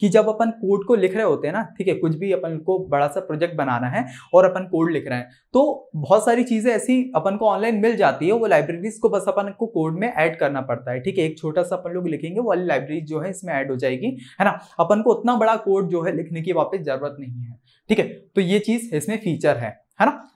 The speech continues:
तो ये इसकी थर्ड कैरेक्टरिस्टिक। उसके बाद शॉर्ट डेवलपमेंट टाइम, ideal for quick prototyping and development of small application, ठीक है। बहुत बड़े-बड़े आपने बिजनेस देखे होंगे, है ना।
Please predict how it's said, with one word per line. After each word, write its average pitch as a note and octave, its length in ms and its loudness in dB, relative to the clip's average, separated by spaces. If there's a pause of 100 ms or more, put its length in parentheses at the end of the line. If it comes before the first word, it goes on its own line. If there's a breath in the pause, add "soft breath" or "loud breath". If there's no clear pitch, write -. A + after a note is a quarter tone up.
(100)
तो E3+ 60 0
ये F#3 220 4
इसकी E3+ 260 -2
थर्ड D#3+ 260 0
कैरेक्टरिस्टिक। C3+ 600 -2
उसके D3+ 220 0
बाद A3 180 2
शॉर्ट F3+ 340 2
डेवलपमेंट D#3 560 -4
टाइम, G3 180 -4 (340 loud breath)
ideal E3+ 300 4
for A3+ 200 0
quick A#3 260 -8 (160)
prototyping D3+ 640 0 (300 loud breath)
and F#3+ 160 2
development E3+ 480 0
of A#3 80 -2
small D#3+ 380 -2
application, C3 720 -6
ठीक G#3 100 0
है। - 240 0
बहुत D#3+ 280 4
बड़े-बड़े F#3+ 380 0
आपने F#3 200 -4
बिजनेस E3 340 -6
देखे D3+ 300 -6
होंगे, C#3+ 200 -2
है - 400 -2
ना। - 240 2